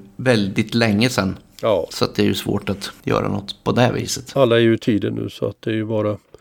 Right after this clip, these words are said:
Speaker 2: andrahandskällor kvar egentligen.
Speaker 1: Men det är ett väldigt känt fall.
Speaker 2: Ja, det är det ju. Det är ett av de mest kända fallen egentligen i Sverige faktiskt.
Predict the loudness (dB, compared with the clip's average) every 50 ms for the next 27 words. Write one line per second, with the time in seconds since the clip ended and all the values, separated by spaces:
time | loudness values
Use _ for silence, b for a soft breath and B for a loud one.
0 | B B B B B B B _ 4 4 4 4 4 0 0 0 -2 0 0 0
1 | 0 0 0 -4 -4 -4 -2 -2 -2 -2 -2 -4 -6 -8 -8 -10 -10 -10 -10 _
2 | _ 0 2 2 2 2 2 2 2 2 2 2 2 2 2 2 0 0 0 0
3 | 0 2 0 -2 -2 -6 -10 -14 _ _ _ 0 2 2 2 2 0 -4 _ _
4 | -4 0 0 0 0 -2 -2 0 0 0 0 0 0 0 2 2 0 -2 0 0
5 | 0 0 0 -2 0 2 0 0 2 -2 -4 -4 -6 -6 -8 -8 -8 -8 -8 -8
6 | -10 _ _ _ -8 -2 -2 -2 0 0 -2 -4 -4 -6 -8 -8 -8 _